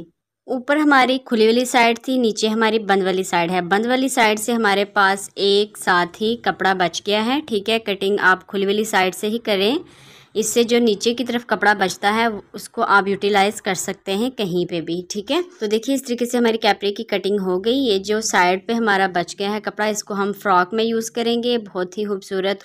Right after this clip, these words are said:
और एलिगेंट सी फ्रॉक मैंने रेडी की है शटल लेस के साथ। उसकी लिंक मैं डिस्क्रिप्शन बॉक्स में दे दूँगी, अगर आप सीखना चाहते हैं तो सीख सकते हैं। ये देखिए एक साथ हमारा कपड़ा बच गया है, इसको अभी हम साइड पे कर लेते हैं।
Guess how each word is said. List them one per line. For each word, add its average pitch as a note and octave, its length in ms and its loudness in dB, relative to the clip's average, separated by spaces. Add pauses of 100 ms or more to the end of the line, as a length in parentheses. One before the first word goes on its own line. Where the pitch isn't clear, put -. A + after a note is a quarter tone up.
और F#3+ 260 0
एलिगेंट G#3 420 2
सी A#3 140 0
फ्रॉक F#3 360 2
मैंने A3 260 0
रेडी G#3+ 300 0
की A3+ 180 -6
है A3+ 120 2
शटल G3+ 340 -2
लेस F#3+ 280 -2
के B3 120 -6
साथ। G#3 380 2
उसकी - 240 -10
लिंक G3 260 2
मैं G3+ 260 0
डिस्क्रिप्शन F#3+ 520 -6
बॉक्स F3+ 380 0
में G#3 140 0
दे F#3 200 2
दूँगी, A3 400 -2
अगर F#3 280 -2
आप F#3 140 2
सीखना F#3 340 -6
चाहते F#3 320 -6
हैं F#3+ 140 -6
तो B3 180 -8
सीख F#3 260 -2
सकते F3 320 -10
हैं। E3+ 140 -6
ये F3 160 -4
देखिए F#3 300 -4 (200)
एक F3+ 120 -6
साथ F3+ 280 -2
हमारा F3 260 -2
कपड़ा F3+ 280 -6
बच E3 300 -8
गया G3+ 120 -4
है, A#3+ 160 -4
इसको - 280 -8
अभी G3 220 0
हम G3+ 180 -2
साइड E3 320 -2
पे G3+ 80 -6
कर A3+ 160 -2
लेते A#3 320 -2
हैं। C4+ 200 -2